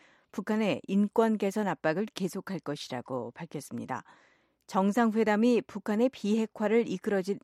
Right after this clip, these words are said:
이끌어내지 못할 것이라는 지적에 대해서는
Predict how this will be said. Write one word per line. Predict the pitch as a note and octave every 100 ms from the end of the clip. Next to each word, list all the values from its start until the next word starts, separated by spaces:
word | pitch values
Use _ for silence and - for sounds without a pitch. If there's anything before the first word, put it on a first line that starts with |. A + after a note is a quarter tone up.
| -
이끌어내지 | C4+ - A3+ G3+ E3 A3+
못할 | G3 F3+ A#3+
것이라는 | G#3 G3+ - F3 E3 D#3+ B2+
지적에 | - F#3 E3+ C#3+
대해서는 | C#3 A#2+ C#3 G3+ -